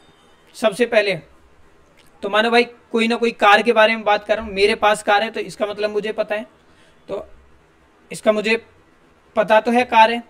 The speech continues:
लेकिन ये नहीं पता ना कौन सी कार है। तो बात क्या हो रही है यहाँ पर, Indefinite की बात हो रही है।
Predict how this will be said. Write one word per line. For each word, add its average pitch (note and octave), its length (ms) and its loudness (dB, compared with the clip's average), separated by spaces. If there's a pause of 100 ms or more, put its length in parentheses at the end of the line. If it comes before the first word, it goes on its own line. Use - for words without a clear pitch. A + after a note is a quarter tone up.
(340)
लेकिन G#3 200 0
ये A#3+ 220 2
नहीं C4 120 0
पता A3 240 -2
ना D4 80 -6
कौन B3+ 320 2
सी B3+ 140 -2
कार G3 220 0
है। D3+ 180 -10 (280)
तो G3 60 -18
बात G3+ 280 0
क्या A#3+ 140 2
हो A3+ 100 -2
रही A#3 100 -4
है A#3+ 60 0
यहाँ A#3 160 -2
पर, - 160 -16 (680)
Indefinite A3 580 2
की G#3 160 -6
बात E3+ 240 -4
हो D#3+ 60 -10
रही D3+ 140 -14
है। D#3 140 -18